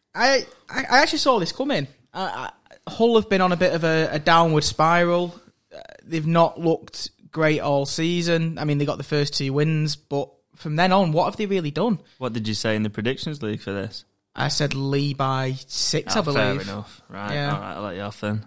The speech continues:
Speaker 1: Yeah. Um, but I think probably the, the, one of the bigger talking points of it was, uh, Josh Charnley getting a hat-trick, which was,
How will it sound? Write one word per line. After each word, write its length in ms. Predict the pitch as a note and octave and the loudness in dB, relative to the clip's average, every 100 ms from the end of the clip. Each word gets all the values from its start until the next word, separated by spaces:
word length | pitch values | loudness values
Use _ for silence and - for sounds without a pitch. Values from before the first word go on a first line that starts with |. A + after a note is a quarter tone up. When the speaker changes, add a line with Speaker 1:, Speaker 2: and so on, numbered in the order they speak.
| - | -12
Speaker 1:
Yeah. 300 | - D3+ D#3 D3 - _ - | -6 -2 -2 -4 -12 _ -8
Um, 640 | C#3+ C#3 C3+ C3+ C3+ C3+ C3 _ _ _ _ _ _ _ | -4 -2 -2 0 0 0 -4 _ _ _ _ _ _ _
but 300 | D3 C#3+ D3 - | 2 2 2 -12
I 40 | D#3 | -8
think 500 | - E3+ D#3 - - | 4 4 4 -4 -2
probably 240 | E3+ D3+ | 2 2
the, 300 | C#3 C#3+ C#3 | 2 2 0
the, 360 | B2 C#3 C3+ B2 _ _ _ _ | 0 2 2 0 _ _ _ _
one 140 | D3+ | -2
of 60 | C#3+ | 0
the 160 | C3 B2 _ - | 0 -4 _ -2
bigger 200 | E3 D#3+ | 2 2
talking 480 | D3 C3+ B2+ C3 B2+ | 2 0 0 -4 -4
points 340 | B2+ B2 A#2 | -4 -4 -6
of 100 | B2+ | -6
it 140 | B2+ B2+ | -6 -4
was, 380 | B2+ B2+ B2+ | -6 -4 -6
uh, 360 | C3+ B2+ B2+ B2 - | -4 -4 -2 -4 -8
Josh 220 | - D3 C#3+ | -4 -4 -2
Charnley 300 | D#3+ F3 G#3 | -2 0 0
getting 160 | D#3 C#3 | -2 -4
a 40 | |
hat-trick, 480 | D3+ - - C#3 - - _ _ _ | -4 -6 -8 -8 -10 -20 _ _ _
which 200 | - - | -14 -8
was, 340 | C3+ B2+ - | -6 -6 -10